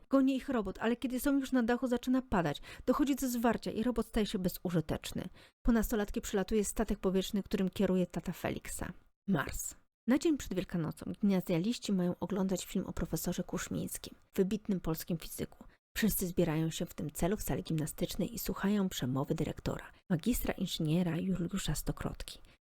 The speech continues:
Tyle tylko, że zamiast tego uczniowie widzą na ekranie przerażonego Marcela, który przyznaje się do wszystkich czynów i obiecuje poprawę. Jednak zamiast ducha Niki widać, jak Marcel drży przed pluszowym misiem.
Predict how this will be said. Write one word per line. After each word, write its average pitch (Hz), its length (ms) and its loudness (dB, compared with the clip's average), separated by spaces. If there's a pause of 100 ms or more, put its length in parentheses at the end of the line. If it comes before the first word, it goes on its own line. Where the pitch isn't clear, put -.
(100)
Tyle 330 220 2
tylko, 170 340 0
że 180 80 -4
zamiast 240 360 0
tego - 280 0
uczniowie 226 540 -2
widzą 247 240 0
na 240 160 2
ekranie 226 340 -2
przerażonego 220 580 0
Marcela, 262 500 0 (320)
który 247 200 2
przyznaje 220 560 0
się 214 200 0
do 190 100 0
wszystkich - 560 -4
czynów 233 300 2
i 226 140 2
obiecuje 208 480 2
poprawę. - 440 -2 (300)
Jednak 202 360 2
zamiast 240 420 2
ducha 214 260 2
Niki 175 380 -2
widać, 202 300 0
jak - 140 0
Marcel 226 540 2
drży 202 400 2 (140)
przed - 260 -2
pluszowym 220 640 0
misiem. 170 380 -2